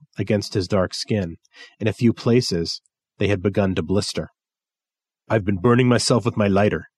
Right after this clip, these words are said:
Kieran said flatly. "I didn't know why." The crew looked at the burns for a long moment. Then, as if the same thought had occurred to everyone at once, their eyes turned to Gary.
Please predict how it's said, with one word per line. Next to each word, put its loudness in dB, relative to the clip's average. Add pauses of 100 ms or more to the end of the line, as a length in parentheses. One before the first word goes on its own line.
(440)
Kieran -4
said -6
flatly. -8 (520)
"I 2
didn't 0
know 6
why." 2 (1200)
The -2
crew 2
looked 2
at -4
the -4
burns 0
for -4
a 0
long -2
moment. -6 (640)
Then, 2 (180)
as -2
if -4
the -4
same 0
thought 0
had -2
occurred -2
to -4
everyone 2
at -2
once, -2 (320)
their 2
eyes 2
turned -2
to -4
Gary. 0